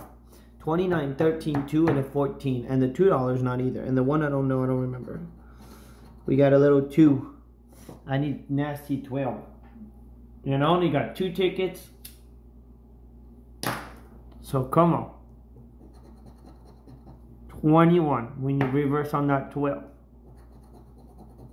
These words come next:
Eight. No.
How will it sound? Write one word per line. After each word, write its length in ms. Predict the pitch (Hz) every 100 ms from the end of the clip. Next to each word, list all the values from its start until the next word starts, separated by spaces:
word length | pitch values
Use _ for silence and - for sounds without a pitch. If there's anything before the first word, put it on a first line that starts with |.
| - - - - - - - -
Eight. 440 | 127 143 135 - - - - - - - - - -
No. 400 | 107 117 127